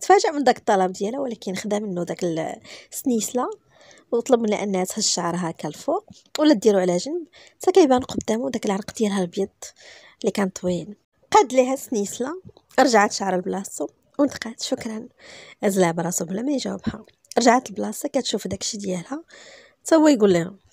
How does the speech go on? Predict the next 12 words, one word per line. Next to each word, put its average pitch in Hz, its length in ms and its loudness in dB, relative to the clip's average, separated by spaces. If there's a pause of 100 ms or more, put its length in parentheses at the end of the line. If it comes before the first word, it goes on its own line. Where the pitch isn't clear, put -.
(560)
"ما 180 100 -6
غديش 185 320 0
هادشي 170 200 0
لبيتك؟" - 500 -8 (400)
"أكيد." 302 400 0 (540)
"بلاتي 294 360 6
لقى 277 220 2
البيجامة." 226 500 0 (800)
"اش - 180 -4
من 214 60 0
بيجامة؟" 180 460 0 (240)
"بيجامتي. 440 640 4